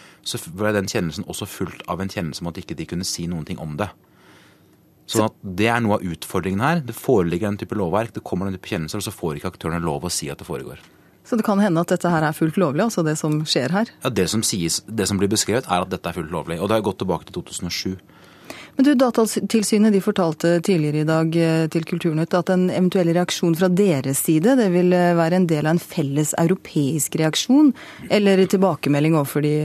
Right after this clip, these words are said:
Speaker 2: amerikanske myndighetene. Hvordan syns du da norske myndigheter bør reagere dersom, eh, opplysningene stemmer, det som har kommet fram i avisene?
Speaker 1: Jeg synes jo at norske myndigheter bør begynne med å finne ut om det er riktig eller ikke. Det er det første, og det, det bør skje fort. Dette er veldig alvorlig. Dette er ikke noe vi kan finne oss i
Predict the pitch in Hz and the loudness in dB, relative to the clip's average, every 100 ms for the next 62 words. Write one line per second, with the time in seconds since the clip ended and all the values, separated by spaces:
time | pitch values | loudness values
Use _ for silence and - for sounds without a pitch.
0 | 151 156 151 160 147 - 160 151 143 - | 0 0 0 2 0 0 0 0 0 -2
1 | 156 156 - - - - 262 302 277 240 | -4 -4 -12 -20 -6 0 4 4 4 2
2 | - 240 220 214 - 190 180 160 156 180 | 4 4 4 2 2 2 2 2 0 0
3 | 170 160 160 165 160 156 170 170 165 147 | 2 0 2 0 0 0 0 -2 -6 -6
4 | - 165 160 165 165 160 160 175 - 160 | -6 -2 0 0 -2 -2 -2 -4 -2 -4
5 | - 165 160 160 165 139 147 - 160 - | -4 -4 -4 -4 -4 -4 -6 -8 -8 -4
6 | 160 - 165 151 160 156 156 151 - - | -6 -4 -4 -4 -4 -2 -2 -6 -8 -12
7 | _ - - 123 123 104 113 101 107 92 | _ -10 0 2 2 0 0 -2 0 0
8 | 82 95 98 101 95 73 78 80 82 73 | 0 -2 -2 -2 -2 -2 -4 -4 -6 -6
9 | 80 82 85 - 80 87 101 95 80 85 | -4 -4 -4 -6 -4 -4 -2 -4 -2 -2
10 | 85 - - - - 87 - - 85 90 | -2 -4 -8 -8 -6 -10 -12 -12 -2 0
11 | 90 87 80 87 87 90 92 - - - | 2 0 0 0 0 0 -2 -4 -10 -12
12 | - - 92 - 90 85 87 71 87 82 | -12 -10 -10 -6 -6 -2 -2 0 -2 0
13 | 78 110 127 92 - 85 76 76 - - | 0 0 -2 -6 -2 -2 0 -2 -4 -16
14 | - - 80 78 71 - 82 - 71 - | -16 -10 -8 -8 -8 -10 -10 -8 -10 -10
15 | 80 | -12